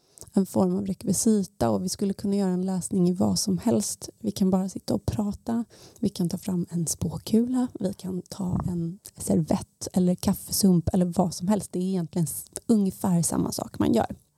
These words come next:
Jag har bara känt mig allmänt dragen till att göra just kristallläsningar och jobba mycket med tarotkort, för att det är någonting som jag vet uppskattas av sittaren.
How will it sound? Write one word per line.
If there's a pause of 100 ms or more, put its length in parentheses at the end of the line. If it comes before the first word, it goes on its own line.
(800)
Jag
har
bara
känt
mig
allmänt (140)
dragen
till
att
göra
just
kristallläsningar
och
jobba
mycket
med
tarotkort,
för
att
det
är
någonting
som
jag
vet
uppskattas
av
sittaren.